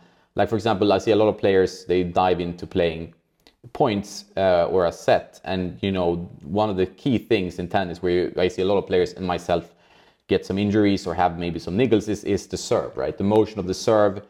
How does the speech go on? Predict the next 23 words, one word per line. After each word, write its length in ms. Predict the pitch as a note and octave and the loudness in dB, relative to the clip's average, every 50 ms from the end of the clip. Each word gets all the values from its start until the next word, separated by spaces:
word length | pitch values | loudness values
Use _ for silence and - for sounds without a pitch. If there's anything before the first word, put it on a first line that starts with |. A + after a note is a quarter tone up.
| _ _ _ _ _ _ | _ _ _ _ _ _
you 240 | - F#2+ G2+ G#2 G#2+ | -6 -2 0 2 2
wanna 460 | G2+ G#2 G#2 G2+ F#2+ F2+ F2+ F2+ - - | 2 2 2 0 0 0 -2 -2 -2 -2
hit 140 | - G#2+ F#2 | -2 -2 -2
it 120 | F2+ D#2+ | -2 -2
as 120 | D#2+ D#2+ - | -4 -8 -4
hard 300 | - - A2+ A2 G#2 G2 | 0 2 2 2 2 0
as 120 | G2+ - | -2 -4
you 60 | G#2+ | -6
can. 580 | - - G#2 G2+ G2+ G2+ G2+ G2+ G2+ - - - - | -4 -2 -2 0 0 0 -2 -2 -4 -6 -8 -8 -6
You 320 | G2+ F#2+ G#2 A#2 A#2 G2+ | -2 0 2 2 4 4
are 80 | G2+ G2 | 2 2
in 100 | F#2+ F#2+ | 0 -4
control 480 | - - G2 - - B2 A2+ A2 A2 G2+ | -6 -8 -6 -2 2 4 6 6 6 4
'cause 160 | - G2 - | 0 -2 -2
you 60 | F#2 | 0
have 160 | F#2 F#2 F2+ | 0 0 0
the 80 | F2+ F2+ | 0 0
ball, 200 | F2+ G2+ G2 F2+ | 2 2 2 2
you 60 | F2 | 0
can 120 | - F2+ | -4 -10
throw 260 | E2+ - G2+ G2+ F#2+ F#2 | -6 0 2 2 4 4
it 80 | F2+ | 2
up. 380 | F#2 F#2 F#2 - - - - | 0 -2 -4 -6 -12 -20 -20